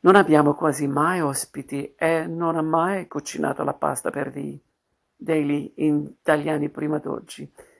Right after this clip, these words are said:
È una cuoca strepitosa e la sa fare bene la pasta, ma da come aggiusta e raggiusta il sale della salsa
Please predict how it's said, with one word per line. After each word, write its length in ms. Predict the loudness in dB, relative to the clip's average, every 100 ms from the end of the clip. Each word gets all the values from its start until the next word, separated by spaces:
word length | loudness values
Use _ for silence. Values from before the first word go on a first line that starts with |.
| _
È 80 | 4
una 260 | 6 4
cuoca 500 | 0 -4 -2 0 -2
strepitosa 840 | -6 -4 -6 -4 0 0 0 -6 0
e 100 | 0
la 260 | 2 0 -2
sa 320 | -4 -2 -4
fare 400 | 0 0 2 0
bene 260 | -2 -2
la 120 | -2 -4
pasta, 460 | -6 -6 -8 -10 _ -20 -20 _
ma 180 | 6 8
da 180 | 8 4
come 340 | 2 2 2
aggiusta 840 | 0 -2 -6 -4 -4 -4 -2 -2 -4 _ _ _ -2
e 260 | 2 4
raggiusta 920 | 4 0 -2 -2 -2 -2 -2 -2 -2
il 140 | -8 -4
sale 400 | -2 0 0 0
della 240 | 0 0
salsa 680 | -2 -2 2 0 0 -8 -10